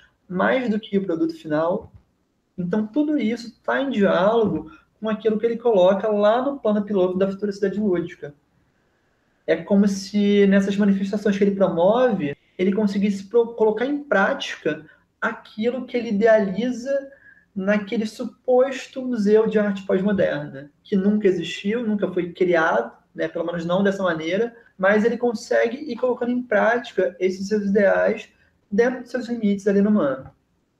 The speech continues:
E pra encerrar, eu trago alguns escritos da crítica e curadora Michelle Sommer,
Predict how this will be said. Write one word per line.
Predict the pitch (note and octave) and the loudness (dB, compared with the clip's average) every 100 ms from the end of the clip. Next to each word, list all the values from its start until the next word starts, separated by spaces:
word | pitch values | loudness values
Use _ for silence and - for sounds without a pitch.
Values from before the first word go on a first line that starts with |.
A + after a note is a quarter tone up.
| _ _ _ _ _ _ _ | _ _ _ _ _ _ _
E | G#3+ | -2
pra | C4 | -2
encerrar, | C4+ C#4+ C4+ G#3 F3+ F3 A#3+ G#3+ G#3 | -2 -2 -2 -2 0 0 0 -2 -4
eu | E3 D#3+ | -4 0
trago | F#3+ G3 | 2 2
alguns | G3+ G3+ F#3 | 2 2 0
escritos | F3+ - E3 G3+ A#3 - C#3+ - _ - - _ - | -4 -6 -2 -2 -4 -10 -16 -18 _ -20 -20 _ -2
da | D#3 | 0
crítica | D#3+ - F#3 G#3+ - - F3+ | 0 -2 0 -2 -6 -2 -2
e | D#3 | 0
curadora | - D#3+ D3 D3+ D3 | 0 -2 2 2 2
Michelle | D3 - D3 | -4 -6 -6
Sommer, | - F3 G3+ G#3+ D#3+ | -6 0 0 0 -6